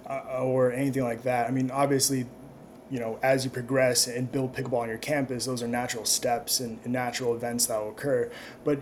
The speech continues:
even if you start with, with enough students that are taking at least six credits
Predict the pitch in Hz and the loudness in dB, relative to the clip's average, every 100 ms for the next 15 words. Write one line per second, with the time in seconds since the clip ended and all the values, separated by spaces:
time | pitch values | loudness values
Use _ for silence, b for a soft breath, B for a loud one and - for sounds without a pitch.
0 | 151 170 180 160 160 165 - 160 151 143 | 0 2 2 2 0 0 6 8 8 4
1 | 131 - B B B - - 131 127 - | 0 -4 B B B -18 -4 0 0 -2
2 | - - 127 135 139 - - 139 147 151 | -10 -4 0 2 4 2 4 2 2 0
3 | 139 123 135 147 143 123 143 143 151 151 | 0 0 0 0 0 2 2 4 2 0
4 | - 127 127 143 - - | 0 0 0 0 -2 -4